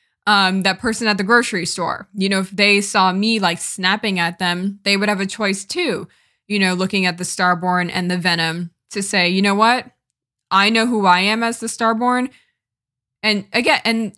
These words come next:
again, the power of the starborn is you don't necessarily need to know all of the nitty-gritty details about, you know, who someone is and as an expression of love.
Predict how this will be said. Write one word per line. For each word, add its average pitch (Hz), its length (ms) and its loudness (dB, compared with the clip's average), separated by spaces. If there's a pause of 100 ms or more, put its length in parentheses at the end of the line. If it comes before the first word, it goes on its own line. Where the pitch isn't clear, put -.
again, 226 300 0
the 196 80 0
power 262 440 0
of 254 120 0
the 226 80 -2
starborn 208 640 0
is 180 380 -2
you 226 120 -4
don't 285 160 -2
necessarily 320 640 -2
need 196 460 2
to 240 100 -6
know 185 560 -2 (540)
all 214 160 2
of 202 120 -2
the 208 100 2
nitty-gritty 190 640 2
details 202 680 -2
about, 175 460 0 (480)
you 208 100 -4
know, 202 180 2
who 254 260 0
someone 220 440 2
is 190 460 2
and 185 300 -4
as 196 220 0
an 185 80 0
expression 185 500 -4
of 170 160 -4
love. - 400 -2